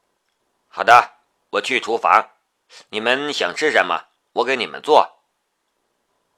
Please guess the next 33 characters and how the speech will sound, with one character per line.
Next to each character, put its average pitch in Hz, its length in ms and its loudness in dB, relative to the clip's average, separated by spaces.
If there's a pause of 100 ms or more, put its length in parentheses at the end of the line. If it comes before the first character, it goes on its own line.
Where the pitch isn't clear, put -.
(360)
约 208 300 4
瑟 151 200 2
夫 143 320 2
正 139 220 -2
要 71 100 -8
说 143 240 -2
话， 135 360 2 (320)
阿 135 220 4
妮 120 200 -6
娜 139 400 2
便 90 180 -8
说 123 320 2
道 80 220 -6 (1700)
：“你 180 160 -10
随 175 260 -6
便 175 500 0
做 190 180 -2
点 131 160 0
儿 127 40 -4
就 135 140 -4
行 104 240 -10
了， 131 320 0 (300)
不 160 80 -4
用 180 160 -6
那 151 120 2
么 120 140 0
麻 101 260 0
烦。” 113 340 -2 (1300)
他 165 140 4
不 180 300 2
想 - 260 -14
夏 120 260 2
雷 85 400 -8